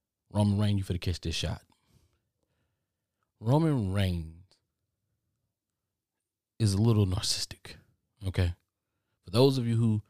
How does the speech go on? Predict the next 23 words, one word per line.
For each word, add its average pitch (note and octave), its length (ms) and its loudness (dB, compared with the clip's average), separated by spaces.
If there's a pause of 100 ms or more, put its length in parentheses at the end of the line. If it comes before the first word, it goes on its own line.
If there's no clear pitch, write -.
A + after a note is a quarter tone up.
(420)
don't G#2 340 4
know F#2 300 2
who F#2+ 240 2
Roman F2 260 0
Reigns E2+ 320 -4
is, E2+ 300 -4 (500)
he F#2+ 500 0
is F2+ 240 -2
a, E2+ 400 -2 (360)
he A#2+ 180 2
is G2 100 2
the E2+ 120 -4
current A#2 680 -6
undisputed F#2 720 -4
heavyweight F2+ 480 -4
champion E2+ 500 -6 (360)
of F2+ 160 -2
the F2 80 -2
W E2+ 280 0
W E2 300 -6
E. G#2 220 -8 (440)
He's F#2+ 220 -8
been E2+ 280 -2